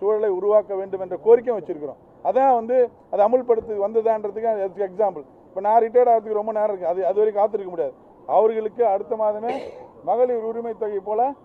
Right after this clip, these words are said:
ஓய்வூதியம் சென்று சேர வேண்டும் என்ற கோரிக்கை வச்சிருக்கிறோம். அதுதான், அதையும் அவங்க பரிசீலிப்பதா சொல்லியிருக்காங்க. இவ்வளவு தூரம் வந்தவங்க கொடுக்கக்கூடாதுன்னு நினைச்சா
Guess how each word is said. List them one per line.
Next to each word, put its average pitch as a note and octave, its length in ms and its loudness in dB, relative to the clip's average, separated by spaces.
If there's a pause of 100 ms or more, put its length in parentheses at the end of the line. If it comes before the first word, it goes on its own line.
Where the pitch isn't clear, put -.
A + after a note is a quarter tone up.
(380)
ஓய்வூதியம் A3+ 480 -2
சென்று A3+ 260 -8
சேர A3 120 -2 (100)
வேண்டும் G3+ 200 -10
என்ற F#3 120 -8 (100)
கோரிக்கை A3 340 0
வச்சிருக்கிறோம். F#3 480 -6 (360)
அதுதான், G3+ 320 6
அதையும் B3 220 0
அவங்க G#3+ 160 -2 (180)
பரிசீலிப்பதா G#3+ 560 -4
சொல்லியிருக்காங்க. F#3 400 -4 (520)
இவ்வளவு G#3+ 240 2
தூரம் B3 200 6
வந்தவங்க A#3 340 0 (1040)
கொடுக்கக்கூடாதுன்னு A#3+ 640 6
நினைச்சா A3 200 -4